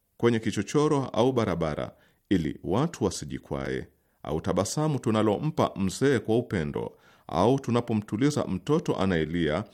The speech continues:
kwa kumpa pipi au kumbembeleza, au kupuna kichwa cha mtoto yatima kuonyesha mapenzi na kumtuliza moyo wake na kadhalika. Yote hayo ni aina fulani ya sadaka,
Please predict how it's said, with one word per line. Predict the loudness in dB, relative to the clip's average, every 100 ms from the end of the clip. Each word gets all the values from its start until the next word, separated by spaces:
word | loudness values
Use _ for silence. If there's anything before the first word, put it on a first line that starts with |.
| _ -2
kwa | 0
kumpa | 2 0 0 0
pipi | 2 0 0 -2 -2 -8 -20 _
au | -2 2 2
kumbembeleza, | 2 0 0 0 0 0 0 -4 -6 -8 _
au | 4 4 2
kupuna | -4 -2 0 2 0
kichwa | -2 -2 0
cha | -2 -2
mtoto | -2 0 0 -2
yatima | -6 -6 -6 -4 -4 -6 -10 _ -4
kuonyesha | -2 0 -2 -2
mapenzi | -4 -2 0 0 -2 -6
na | -6
kumtuliza | -4 -4 -4 -2 -2 -2
moyo | -6 -4
wake | -2 -2 -6
na | -10
kadhalika. | -12 -6 -4 -2 -4 -8 -2
Yote | -2 2 2
hayo | 4 2 4
ni | 4
aina | 4 2 2
fulani | -2 0 2 0
ya |
sadaka, | 0 -2 -2 0 -4